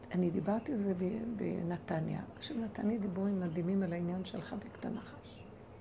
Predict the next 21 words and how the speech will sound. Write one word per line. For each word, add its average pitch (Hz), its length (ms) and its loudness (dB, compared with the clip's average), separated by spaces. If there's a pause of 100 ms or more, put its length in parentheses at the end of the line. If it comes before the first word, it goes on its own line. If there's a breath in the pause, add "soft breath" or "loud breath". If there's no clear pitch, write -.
(1300)
וזה - 240 -6
היה 220 160 0
מרנין. 190 540 6 (1160)
בדרך 247 520 4
חזרתי 208 460 2
כבר - 200 0
רק - 160 2
כמעט 196 220 2
שתים 196 240 2
עשרה 190 240 0
בלילה. 175 520 2 (560 loud breath)
יש 240 180 2
איזו 226 160 4
אישה 220 300 4
שאני 202 600 6
בשיח-, 208 400 0 (100)
בשיחות 208 520 2
איתה. 160 280 0 (680)
אה, 277 60 0 (500)
אישה 285 220 -2 (100)
טובה, 247 320 0